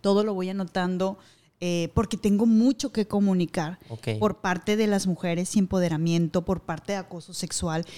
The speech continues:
Speaker 1: Y mira, la vida es tan sabia que te pone experiencias para que seas empático. Verás que cuando yo sufrí ese acoso, y después fue acoso digital, fue por, por medio de Instagram también.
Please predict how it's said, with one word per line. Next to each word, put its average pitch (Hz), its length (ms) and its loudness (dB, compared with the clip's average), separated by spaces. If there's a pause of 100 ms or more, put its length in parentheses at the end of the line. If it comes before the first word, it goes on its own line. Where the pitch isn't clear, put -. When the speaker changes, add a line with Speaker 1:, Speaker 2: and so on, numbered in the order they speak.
(100)
Speaker 1:
Y 214 120 8
mira, 214 260 10
la 202 200 2
vida 220 320 6
es 226 120 4
tan 220 200 4
sabia 220 360 0
que 190 140 -4
te 180 120 -4
pone 180 280 0
experiencias 208 720 2
para 180 160 0
que 180 100 -6
seas 170 200 -4
empático. 185 680 -4 (400)
Verás 196 320 0
que 254 100 -8
cuando 226 320 2
yo 202 640 0
sufrí 247 640 2
ese 240 260 0
acoso, 180 500 -4
y 240 120 2
después 196 360 -2
fue 226 140 0
acoso 220 380 -4
digital, 208 600 -4
fue 175 460 0 (440)
por, 165 400 2
por 190 140 2
medio 180 200 2
de 190 100 -2
Instagram 196 500 -2
también. 190 400 -2